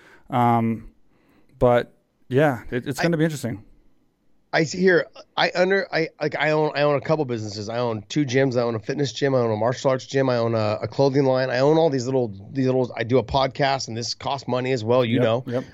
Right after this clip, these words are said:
Speaker 2: Um, I understand this. I have employees that work for me in my, in, in my clothing line warehouse. I have employees that work for me at my gyms.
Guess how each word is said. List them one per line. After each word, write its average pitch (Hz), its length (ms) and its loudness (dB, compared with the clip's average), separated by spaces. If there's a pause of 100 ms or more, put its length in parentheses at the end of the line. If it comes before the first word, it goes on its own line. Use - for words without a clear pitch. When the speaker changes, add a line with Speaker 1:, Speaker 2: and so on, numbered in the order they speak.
(100)
Speaker 2:
Um, 143 380 2
I 156 140 0
understand 165 460 0
this. 123 140 -8
I 127 100 -6
have 131 180 -4
employees 135 500 -4
that 127 100 -2
work 123 220 -6
for 123 80 -10
me 131 180 -2
in 127 80 0
my, 123 140 0
in, 127 340 0
in 127 120 0
my 117 120 2
clothing 131 300 2
line 123 220 2
warehouse. 135 440 2
I 127 40 -2
have 123 100 0
employees 123 420 0
that 131 100 0
work 123 160 -4
for 131 80 -6
me 123 120 -2
at 107 80 -6
my 117 100 -4
gyms. 117 460 0